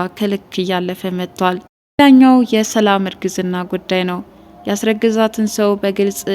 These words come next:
እንድታስተዋውቃቸውና የልጅ አባት ሆኖ ወደፊትም ልጁን መንከባከብ እንዳለበት ኃላፊነትን እንዲወስድ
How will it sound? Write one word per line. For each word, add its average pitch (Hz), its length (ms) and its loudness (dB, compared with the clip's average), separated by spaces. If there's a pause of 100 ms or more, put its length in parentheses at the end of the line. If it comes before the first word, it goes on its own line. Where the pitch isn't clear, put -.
(200)
እንድታስተዋውቃቸውና 190 1400 -4 (480)
የልጅ 196 260 0
አባት 202 400 -2
ሆኖ 190 240 -6 (520)
ወደፊትም 202 600 0 (240)
ልጁን 202 420 0
መንከባከብ 185 600 -4
እንዳለበት 185 640 -6 (320)
ኃላፊነትን 208 800 -2 (220)
እንዲወስድ 196 640 -2